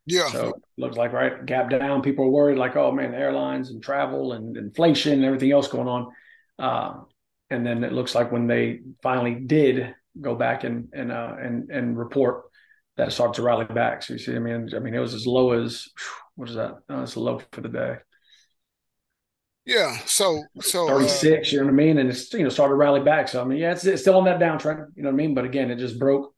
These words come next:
Speaker 2: this level of resistance, right? Just gotta
Speaker 1: Okay.
Speaker 2: get it to close. It looked like it, you know, kind of hit right in there and rejected it, came down, started to rally back again. So I think Southwest is one, like, one that I, I personally own.
Speaker 1: Yeah.
Speaker 2: Uh,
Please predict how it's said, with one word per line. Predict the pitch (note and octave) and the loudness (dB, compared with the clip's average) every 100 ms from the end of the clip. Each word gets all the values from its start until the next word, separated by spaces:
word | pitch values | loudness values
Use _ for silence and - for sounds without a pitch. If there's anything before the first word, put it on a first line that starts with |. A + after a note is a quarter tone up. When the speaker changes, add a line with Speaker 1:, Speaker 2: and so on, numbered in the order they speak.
| C3 | -6
Speaker 2:
this | C3+ | 0
level | C#3 C#3 C#3 | 2 4 2
of | |
resistance, | C3 C3+ C#3+ D3+ C#3+ | 0 -2 -4 -8 -8
right? | C3 C#3+ - _ _ | -6 -6 -8 _ _
Just | - B2 | -8 -2
gotta | A2+ | 0
Speaker 1:
Okay. | A#2 | 0
Speaker 2:
get | A#2+ | -4
it | |
to | - | -8
close. | - - - - - | -16 -16 -16 -14 -14
It | - | -10
looked | B2+ B2+ | -8 -6
like | B2 | -2
it, | C3 | 2
you | C3 | 2
know, | B2+ B2+ C3 | 2 0 -2
kind | - A2+ | -4 -6
of | A#2+ - - - | -6 -8 -20 -8
hit | D3+ D#3+ D#3+ | -2 -2 0
right | D3+ D3+ | 0 0
in | D#3 | 0
there | D#3+ D#3+ | -2 -2
and | D3+ C3+ | 0 0
rejected | B2+ C#3+ D#3 D3+ | 0 0 0 0
it, | - - - | -2 -4 -10
came | C3+ C#3 | -6 -2
down, | C#3 C#3+ | 0 0
started | C3 A#2 | -2 -4
to | B2 | -2
rally | C3+ C3 | 0 0
back | C3+ C3+ C3+ | 0 -2 -2
again. | C3+ C3 | -4 -4
So | - A#2+ - - - - - | -6 -10 -12 -20 -20 -6 -2
I | |
think | C3+ D#3 C#3+ | 2 2 2
Southwest | B2 C#3 B2 C#3+ C#3+ C3+ | 2 2 4 4 4 0
is | B2 | -4
one, | C3+ C3+ C3+ | 0 0 0
like, | B2 B2+ | -4 -8
one | B2+ B2+ | -4 0
that | B2+ | 2
I, | B2 B2+ - C#3 | 2 0 0 0
I | |
personally | C#3+ D3 - C3+ | 2 0 0 0
own. | C#3+ D3 - _ _ _ | 0 -2 -8 _ _ _
Speaker 1:
Yeah. | C#3 B2+ C#3 | -8 -8 -6
Speaker 2:
Uh, | A#2+ | -4